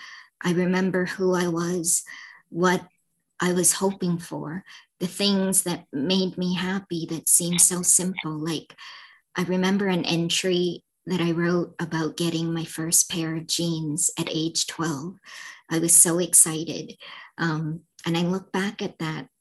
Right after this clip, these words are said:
and it's so lovely, but also so funny. I'm so funny. <laughs> Um, and,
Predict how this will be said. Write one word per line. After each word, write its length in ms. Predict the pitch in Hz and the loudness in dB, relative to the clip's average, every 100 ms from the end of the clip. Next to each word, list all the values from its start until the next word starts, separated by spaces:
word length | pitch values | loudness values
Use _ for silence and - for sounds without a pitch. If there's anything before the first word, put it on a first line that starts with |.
| _ _ 185 | _ _ -2
and 100 | 185 | 0
it's 120 | 185 | 4
so 220 | - 220 | 4 4
lovely, 680 | 202 220 262 226 180 160 - | 4 4 4 2 4 2 -2
but 200 | 180 175 180 | -4 -4 -2
also 300 | 190 - 202 | 2 4 6
so 240 | - 196 | 6 6
funny. 640 | - 185 214 208 165 147 - | -2 -2 2 2 0 -2 -4
I'm 120 | 175 | 2
so 360 | - - 208 220 | 6 6 2 -6
funny. 560 | - 190 165 - - - | -6 -4 -4 2 2 2
<laughs> 40 | 440 415 - - - _ - - - - - | -2 -6 -8 -12 -14 _ -10 -6 -4 -6 2
Um, 540 | 202 185 175 180 170 233 262 262 226 _ _ 214 | 4 6 4 0 -2 -6 -4 -4 -6 _ _ 4
and, 520 | 202 196 196 196 | 4 4 2 -2